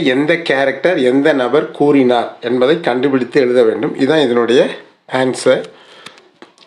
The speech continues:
இப்ப இந்த விடைகளுடன் கூடிய இந்த வினாக்கள் அடுத்த ஸ்லைடில் வரும், அதை நீங்கள் பார்த்து கொள்ளலாம். Number one, please don't cut the tree. தயவு செய்து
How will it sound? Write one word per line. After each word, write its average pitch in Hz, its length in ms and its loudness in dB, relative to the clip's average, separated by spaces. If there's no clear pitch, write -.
இப்ப 214 180 2
இந்த 139 140 0
விடைகளுடன் 185 640 2
கூடிய 156 320 4
இந்த 127 140 0
வினாக்கள் 156 440 0
அடுத்த 156 380 0
ஸ்லைடில் 127 440 0
வரும், 139 240 0
அதை 127 180 2
நீங்கள் 120 320 0
பார்த்து 107 300 -4
கொள்ளலாம். 95 400 -6
Number 196 220 2
one, 151 120 -2
please 240 300 0
don't 175 220 4
cut 131 120 -4
the 123 60 2
tree. 113 180 -4
தயவு 214 300 2
செய்து 175 220 4